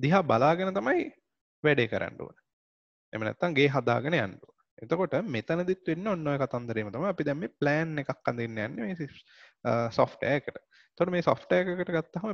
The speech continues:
මේ වගේ, අ, එකක් විතර නෙමේ, මේ වගේ ඩයග්‍රෑම් ගොඩක් තියෙනවා අඳින්න. මේ තියෙන්නේ ඒ වයින් එකක්. එකක් තමයි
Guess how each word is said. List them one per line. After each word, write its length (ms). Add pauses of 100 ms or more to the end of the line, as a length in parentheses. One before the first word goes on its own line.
මේ 160
වගේ, 300 (340)
අ, 140 (260)
එකක් 320
විතර 320
නෙමේ, 240 (160)
මේ 160
වගේ 320
ඩයග්‍රෑම් 480
ගොඩක් 320
තියෙනවා 300
අඳින්න. 260 (720)
මේ 140
තියෙන්නේ 300
ඒ 80
වයින් 260
එකක්. 160 (560)
එකක් 320
තමයි 320